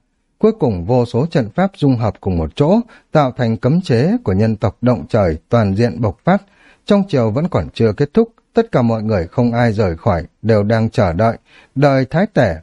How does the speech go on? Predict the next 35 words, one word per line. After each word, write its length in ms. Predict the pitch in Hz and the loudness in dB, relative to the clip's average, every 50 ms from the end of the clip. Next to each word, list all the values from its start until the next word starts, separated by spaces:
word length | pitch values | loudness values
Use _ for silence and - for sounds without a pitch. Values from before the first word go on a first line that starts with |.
| _ _ | _ _
và 120 | - 127 123 | -2 -2 -2
Thượng 260 | - - 143 117 107 | 0 0 -2 -2 -2
Huyền 260 | 120 120 101 85 80 | -2 -2 -2 -2 -2
Ngũ 180 | 87 120 156 165 - | -2 -2 -2 -2 0
Cung 220 | - 139 131 120 107 - - - _ - | 0 2 2 0 -2 -6 -18 -20 _ -2
an 240 | 165 190 196 185 | 0 2 2 2
bài 180 | 170 147 120 104 | 2 0 0 0
tổng 300 | 87 - 117 101 78 - - | -2 -2 -4 -4 -4 -4 -2
thể 180 | 120 104 85 82 85 | -2 -2 -2 -2 0
đối 180 | 101 113 139 - | 0 0 0 0
chiến. 340 | - 123 110 135 196 254 262 _ _ _ _ _ _ _ _ _ - | 0 0 2 2 2 0 -2 _ _ _ _ _ _ _ _ _ -2
Lượng 200 | - 151 165 160 | 2 2 2 2
công 200 | 160 208 208 196 | 0 0 0 0
việc 220 | 170 156 123 - - | 0 -2 -2 -2 -4
này 180 | 110 110 101 | -2 0 0
là 160 | - 185 165 | 0 -2 -2
rất 260 | 85 98 170 170 - - | 0 -2 -2 -2 0 0
lớn, 300 | 120 110 151 202 254 254 - - | 0 2 2 2 0 -2 -4 -2
cần 180 | - 151 139 127 | -2 0 0 0
phải 200 | - - 87 78 | -2 -4 -6 -6
phân 280 | - - 131 120 120 | -2 0 0 0 0
tích, 180 | - - 240 233 _ _ - | 0 0 -2 -2 _ _ -4
chu 220 | - 143 131 127 123 | -2 0 0 0 0
tính 260 | - 131 139 190 226 214 | 0 0 0 2 0 0
và 160 | 165 107 80 76 - | 0 -2 -4 -4 -4
tính 180 | - 117 151 165 | -2 -2 -2 0
toán, 320 | - 117 107 135 196 262 262 - - - _ - | 0 0 0 2 0 0 -2 -4 -18 -20 _ -2
cũng 160 | - 226 226 | 0 0 2
cần 220 | 208 175 143 123 107 | 2 0 0 0 -2
phải 180 | - 107 82 | -2 -4 -4
suy 260 | 76 - - 123 120 | -4 -2 0 0 0
diễn 260 | 113 127 147 170 202 196 | 0 0 0 0 0 0
và 140 | 175 101 | 0 -4
cân 260 | 90 - - 110 104 110 | -4 -2 -2 0 0 2
nhắc 140 | 143 170 | 0 -2